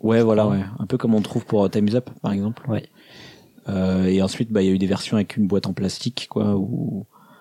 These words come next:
Speaker 1: ou, euh, il y en a pas eu avec des boîtes en carton, je crois.
Speaker 2: Euh,
Speaker 1: Il me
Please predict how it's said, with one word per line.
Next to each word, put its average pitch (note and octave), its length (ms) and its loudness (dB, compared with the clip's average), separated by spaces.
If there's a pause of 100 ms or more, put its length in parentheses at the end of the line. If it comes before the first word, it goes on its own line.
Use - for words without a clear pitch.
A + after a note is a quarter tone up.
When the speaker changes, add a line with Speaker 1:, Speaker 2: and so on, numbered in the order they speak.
(280)
Speaker 1:
ou, G#2 200 0
euh, G2 220 4
il - 100 0
y G#2+ 80 4
en G#2+ 80 4
a A2+ 60 2
pas D#3 100 0
eu E3 80 2
avec A#2+ 160 2
des G#2+ 100 0
boîtes G#2 240 0
en G2+ 60 -4
carton, - 400 -4
je - 80 -10
crois. - 220 -8 (800)
Speaker 2:
Euh, A2 340 0
Speaker 1:
Il G#2+ 40 2
me G#2+ 40 2